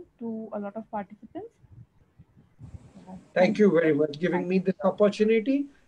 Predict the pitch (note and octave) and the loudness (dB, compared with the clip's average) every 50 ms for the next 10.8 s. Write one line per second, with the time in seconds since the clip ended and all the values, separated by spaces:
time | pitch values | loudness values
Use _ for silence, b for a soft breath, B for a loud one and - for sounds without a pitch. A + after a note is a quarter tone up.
0 | b - F#3+ F3+ F#3 G3 G#3 G#3+ A3+ A#3+ B3+ A#3 G#3 - A#3 G3+ G#3+ - G3+ G3+ | b -4 0 0 2 2 2 2 2 0 -2 -4 -4 -2 -4 -4 -2 0 2 2
1 | G#3 G#3 G3+ G3 - - G3 G3 F#3+ F3 D#3+ - - _ _ _ _ _ - F3+ | 4 2 2 -2 -4 -2 -2 0 0 -2 -4 -10 -14 _ _ _ _ _ -2 -2
2 | F3+ F3+ F3+ F3 - - F#3+ G3 G3 G3 - A3 A3 G#3 G#3+ G#3+ G3+ F#3+ F#3+ F#3+ | 0 0 -2 -4 -4 -2 -2 -2 -2 -2 -2 0 2 2 2 2 2 0 0 0
3 | G3 F#3+ G3+ G3+ G3 - - F#3+ F3 - E3+ F3 E3 E3+ G3+ G3+ G3+ G3+ - G3 | 0 0 0 -2 -2 -4 -6 -8 -6 -4 -4 -4 -2 0 2 2 2 0 -2 -4
4 | E3+ D3+ C#3+ - _ _ _ _ _ - F3+ F#3 F#3 - - G#3+ G3+ - - - | -6 -6 -6 -10 _ _ _ _ _ -6 -4 -4 -2 -2 -2 -2 -2 -2 -4 -6
5 | G#3+ G3+ F3 E3 E3 E3+ F#3+ G#3+ A3+ A#3 A#3 A#3 A3+ G#3 - - G3+ - - - | -4 -4 -6 -8 -4 0 4 4 6 6 6 4 2 2 2 -2 -4 -4 -4 -8
6 | - - F#3 F#3 F3+ D#3 - G3 E3 F3+ F#3 F#3 A3 A#3 B3 C4 C#4 C#4 - _ | -10 -6 -6 -6 -6 -6 -8 -6 -6 -6 -4 -2 -2 0 0 0 -2 -4 -8 _
7 | _ _ _ _ - - F3 F#3+ G3+ G3+ F#3+ F3+ F3+ D#3+ F#3 G3 G#3 G3+ G3+ G3+ | _ _ _ _ -10 -4 -2 0 0 0 0 -2 -4 -2 4 6 6 6 6 6
8 | G3 F#3 F3 - - - - G3 G3+ G#3 G#3+ G#3 F#3+ F3+ F3+ F3+ F3+ - G3+ - | 2 2 0 -4 -6 -4 0 2 2 2 2 0 -2 -4 -4 -8 -8 -10 -12 -10
9 | - F3+ F#3 F#3+ G3+ G3 F#3+ F3+ F3 - - F3+ F3 - - E3+ E3+ E3 D#3+ E3 | -6 -6 -4 -2 -2 -2 -2 -4 -8 -8 -8 -12 -14 -12 -12 -14 -12 -10 -10 -10
10 | E3+ E3 F#3 F#3 G#3+ A3+ A#3 - - - - G3+ G3+ G3+ F#3+ | -4 0 2 2 2 0 -2 -6 -10 -2 0 2 2 2 0